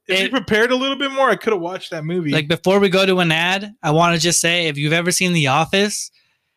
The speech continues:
Speaker 2: there's, like, an episode where they're watching a movie on a laptop, and it's a movie that he's in. It's, like, a little fake movie, and even that shit was fucking funny. So,
Speaker 1: <laughs>
Speaker 2: you know,
Speaker 1: I have
Speaker 2: that
Speaker 1: to
Speaker 2: dude,
Speaker 1: look that up,
Speaker 2: he's
Speaker 1: man.
Speaker 2: one of the goats. We gotta go to an ad, though.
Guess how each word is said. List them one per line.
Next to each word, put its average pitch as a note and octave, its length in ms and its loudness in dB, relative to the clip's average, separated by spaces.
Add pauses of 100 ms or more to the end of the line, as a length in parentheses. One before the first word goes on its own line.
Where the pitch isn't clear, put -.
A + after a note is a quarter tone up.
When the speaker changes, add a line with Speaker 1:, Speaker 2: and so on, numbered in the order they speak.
(220)
Speaker 2:
there's, E3 180 0
like, F#3 140 0
an F3 80 -4
episode F3 380 0
where E3 80 2
they're D#3 120 2
watching E3+ 340 0
a E3 60 0
movie D#3+ 240 0
on D#3+ 120 0
a C3+ 60 -4
laptop, E3+ 580 -2 (260)
and D#3 140 -2
it's D#3 120 -4
a E3 80 0
movie D#3+ 460 0
that C#3+ 160 -2
he's D#3+ 240 -2
in. E3+ 260 0
It's, D#3+ 160 -2
like, F3 120 0
a D#3+ 80 2
little F3 180 2
fake E3+ 320 -4
movie, E3+ 340 -2
and D3+ 160 -8
even G3 420 -2
that G3+ 300 0
shit D3+ 300 -2
was C#3+ 140 -8
fucking D3+ 260 -4
funny. C#3 340 -2
So, C#3 380 0 (340)
Speaker 1:
<laughs> - 360 -20
Speaker 2:
you C3+ 100 -6
know, C3 240 -2 (320)
Speaker 1:
I F3 40 0
have F3 100 -2
Speaker 2:
that - 0 -
Speaker 1:
to F3 60 0
Speaker 2:
dude, E3 80 4
Speaker 1:
look E3+ 140 0
that D#3 180 4
up, D#3 160 2
Speaker 2:
he's D3 120 0
Speaker 1:
man. D#3 80 0
Speaker 2:
one F#3+ 140 2
of F3 60 2
the E3 60 2
goats. - 680 -2 (840)
We D#3+ 60 -2
gotta D3+ 140 2
go D3+ 80 2
to D3+ 100 2
an C#3+ 100 0
ad, C#3 220 -2
though. B2 180 -2